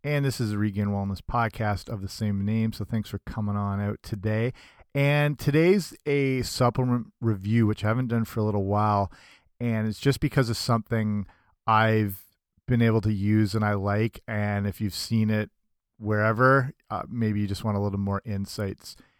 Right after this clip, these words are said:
into it. So it's called New Energy. So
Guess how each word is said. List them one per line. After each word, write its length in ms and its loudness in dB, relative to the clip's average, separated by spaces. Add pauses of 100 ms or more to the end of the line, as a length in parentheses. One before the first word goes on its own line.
(280)
into 480 -2
it. 220 -8
So 440 4
it's 320 -4
called 360 2
New 320 4
Energy. 720 -2
So 440 -2